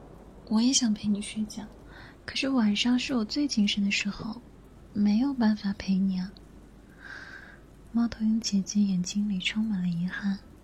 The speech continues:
“嗯，那好吧，我要去找一个能够让我安心入睡的地方。”小兔子抱着枕头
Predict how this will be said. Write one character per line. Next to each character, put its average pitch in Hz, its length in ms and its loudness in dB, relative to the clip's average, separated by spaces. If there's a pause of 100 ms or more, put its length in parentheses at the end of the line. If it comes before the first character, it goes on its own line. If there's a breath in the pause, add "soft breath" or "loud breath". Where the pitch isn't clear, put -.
(1600)
“嗯， 240 180 4 (920)
那 240 340 6
好 214 240 2
吧， 220 240 0 (840)
我 - 120 2
要 233 160 8
去 254 180 0
找 214 260 2
一 208 160 4
个 240 240 0 (460 loud breath)
能 214 160 2
够 233 100 0
让 226 220 4
我 208 140 -2
安 233 160 4
心 233 260 0
入 254 160 2
睡 262 260 6
的 226 120 2
地 208 200 2
方。” - 240 -10 (1800)
小 190 240 2
兔 - 180 -4
子 208 140 -2
抱 208 180 0
着 - 80 -4
枕 170 300 0
头 180 320 2